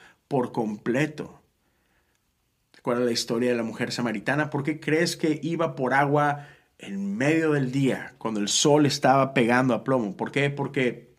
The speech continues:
porque era rechazado por todos los demás. No podía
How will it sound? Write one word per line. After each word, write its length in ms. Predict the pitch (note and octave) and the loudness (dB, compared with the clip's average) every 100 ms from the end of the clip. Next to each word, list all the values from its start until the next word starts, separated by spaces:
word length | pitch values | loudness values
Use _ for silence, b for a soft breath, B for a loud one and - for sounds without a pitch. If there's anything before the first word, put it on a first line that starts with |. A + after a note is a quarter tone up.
| _ _ B B B B | _ _ B B B B
porque 220 | - - | -16 0
era 160 | D#3+ F#3+ | 4 6
rechazado 640 | F3+ F3 - - A3+ A#3+ F3 | 6 2 2 4 4 2 2
por 200 | B2 - | -2 0
todos 240 | C#3 A2 | 0 0
los 80 | G2+ | -2
demás. 260 | F2 F#2 | -4 -6
No 140 | A#2 D#3+ | -4 0
podía 480 | G3 F3+ F#3 F#3 | 4 6 6 4